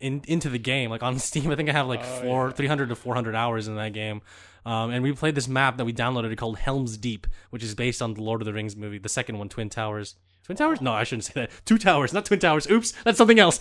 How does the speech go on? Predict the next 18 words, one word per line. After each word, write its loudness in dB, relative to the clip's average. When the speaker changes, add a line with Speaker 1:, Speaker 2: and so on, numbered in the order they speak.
Speaker 1:
<laughs> -10
Two 10
Towers, 8
Two 2
Towers. 0
<laughs> -12
It's -2
based 6
on 2
the, 0
the -2
t-, 0
Lord 0
of 2
the 0
Rings, 0
the, -6
the -4